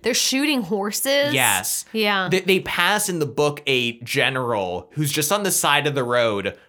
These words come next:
Speaker 2: pulling men out of line. And he's like, "All right, men,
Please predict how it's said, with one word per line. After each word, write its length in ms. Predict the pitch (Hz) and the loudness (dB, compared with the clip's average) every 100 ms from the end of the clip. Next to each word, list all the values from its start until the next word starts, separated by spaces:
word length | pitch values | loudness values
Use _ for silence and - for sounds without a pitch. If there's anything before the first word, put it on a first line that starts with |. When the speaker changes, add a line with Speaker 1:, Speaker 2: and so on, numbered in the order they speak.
| _ | _
Speaker 2:
pulling 480 | - 175 220 311 254 | -6 -2 0 0 0
men 440 | 190 190 160 123 117 | 2 2 2 -2 -4
out 240 | 123 139 151 | 0 2 0
of 140 | 131 | -2
line. 680 | 117 120 117 98 87 85 90 - _ | -2 0 2 0 -2 -6 -12 -14 _
And 140 | 139 151 | -4 -2
he's 160 | 139 143 | 0 2
like, 280 | 143 139 - - | 0 0 -12 0
"All 120 | 156 | 6
right, 220 | 180 175 | 6 6
men, 400 | 180 165 165 160 | 4 2 0 -2